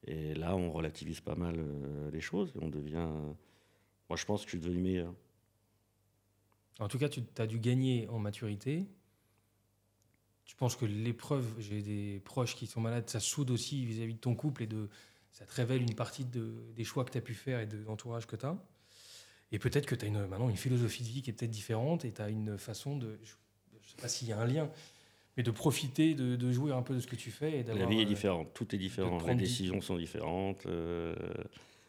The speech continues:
Speaker 1: les petits bonheurs sont différents, les envies sont différentes, les, tout est différent.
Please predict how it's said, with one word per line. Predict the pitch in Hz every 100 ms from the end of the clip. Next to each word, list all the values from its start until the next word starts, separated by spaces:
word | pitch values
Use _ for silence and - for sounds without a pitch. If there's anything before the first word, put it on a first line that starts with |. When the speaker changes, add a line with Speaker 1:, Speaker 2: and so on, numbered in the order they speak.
| _ _ _ - -
Speaker 1:
les | 78
petits | - 78
bonheurs | 87 85 85
sont | 85
différents, | 78 - 85 87 117 120
les | 101 85 85 82
envies | 90 117
sont | 120 110
différentes, | 107 110 107 117 113 -
les, | 90 90
tout | 87 - 113
est |
différent. | 87 78 69